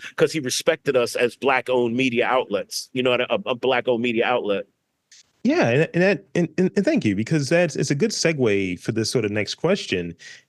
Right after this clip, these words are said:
Speaker 2: And, and, and I saw, I saw one of these interviews. Uh, I, I know it was you and, and Jigsaw on the, I think it was Sway's joint, and he was speaking on sort of like the, the, the reputation, right? So, you know, they, they're all, they're these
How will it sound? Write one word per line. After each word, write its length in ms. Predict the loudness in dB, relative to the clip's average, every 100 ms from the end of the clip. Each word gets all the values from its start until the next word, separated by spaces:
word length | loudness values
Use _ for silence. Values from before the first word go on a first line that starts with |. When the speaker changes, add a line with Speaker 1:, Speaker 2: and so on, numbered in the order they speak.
| _
Speaker 2:
And, 380 | 2 2 2 -2 -6 -10
and, 240 | -2 -2 0
and 140 | 0
I 100 | 2
saw, 320 | 2 2 2
I 40 | 2
saw 140 | 2
one 140 | 2 2
of 60 |
these 160 | 2 0
interviews. 400 | 0 0 0 2
Uh, 320 | 0 0 -2 -2
I, 40 |
I 40 | 0
know 160 | 2
it 80 | 2
was 180 | -2 0
you 480 | 2 2 2 0 -2 -14 -16 -4
and, 300 | 0 0 0
and 160 | -2 0
Jigsaw 480 | 0 2 0 0
on 120 | 0 0
the, 440 | 0 0 -2 -6 _ _ -12
I 60 | -2
think 100 | 0
it 40 |
was 120 | 0
Sway's 380 | 0 2 2 0
joint, 360 | -2 -2 -4 -8 _ _ -2
and 500 | 0 2 0 -2 -6 -20 _
he 80 | -2
was 100 | -2
speaking 380 | 0 2 2 2
on 220 | 2 0
sort 260 | 0 2
of 180 | 2 0
like 420 | 0 2 0 -4
the, 460 | -4 -2 0 -2 -6
the, 200 | -4 -4 -2
the 120 | 0
reputation, 640 | 0 0 -2 -2 -2 -4
right? 300 | -4 -2 -2
So, 340 | 0 0 0 -4 -14 -20 -14 -2
you 100 | 2
know, 280 | 2 2 -2 _ _
they, 240 | -2 0 2
they're 200 | 2 4
all, 160 | 4
they're 220 | 4 2 4
these 200 | 2